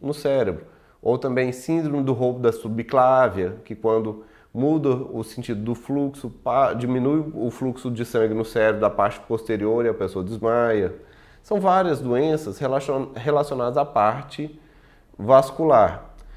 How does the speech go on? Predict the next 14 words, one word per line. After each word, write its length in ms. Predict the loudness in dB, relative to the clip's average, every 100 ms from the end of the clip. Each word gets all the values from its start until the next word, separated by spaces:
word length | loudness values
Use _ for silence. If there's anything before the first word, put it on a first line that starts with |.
| -20 -12
Da 120 | -8 -4
parte 340 | -4 -4 0
neurológica, 720 | 2 4 4 4 2 -2 -10 -4
é 100 | -2
importante 580 | -2 -4 -4 -4 -4 -6
até 280 | -4 -2
mesmo 640 | -2 -2 0 -2 -2 -6 -4
pra 240 | -2 -2
fazer 320 | 0 -2 -2
diagnóstico 720 | -2 -2 -2 -2 -2 -2 -6 -12
diferencial 680 | -6 -6 -4 0 2 2
se 220 | 0 0
é 120 | 0 0
síncope 880 | -10 -8 -4 -4 -4 -6 -6 -14